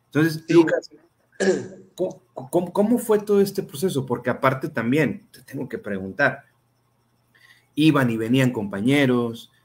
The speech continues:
Speaker 1: seis meses tenías a alguien y después otros seis meses ese alguien ya no era, era alguien más. ¿Cómo fue esa adaptación o cómo te pudiste adaptar tan rápido a las circunstancias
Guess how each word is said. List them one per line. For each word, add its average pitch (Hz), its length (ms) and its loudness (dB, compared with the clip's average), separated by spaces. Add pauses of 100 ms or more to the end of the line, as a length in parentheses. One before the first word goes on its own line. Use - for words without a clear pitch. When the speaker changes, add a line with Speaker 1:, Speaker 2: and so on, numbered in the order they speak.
(140)
Speaker 1:
seis 143 300 0
meses 135 320 0
tenías 123 340 -2
a 120 200 2
alguien 123 380 2
y 101 60 -2
después 120 380 -2
otros 127 220 -4
seis 127 160 -2
meses 120 260 -2
ese 120 220 -4
alguien 117 260 -2
ya 113 140 -2
no 104 160 -6
era, 123 320 2
era 110 180 -2
alguien 101 320 -4
más. 135 480 0 (1160)
¿Cómo 156 260 0
fue 180 260 0
esa 180 200 -2
adaptación 151 800 0
o 127 100 -6
cómo 156 240 -4
te 156 100 -4
pudiste 135 360 -4
adaptar 139 400 -6
tan 131 180 -2
rápido 135 500 0
a 120 40 -2
las 113 160 -10
circunstancias 107 1400 -6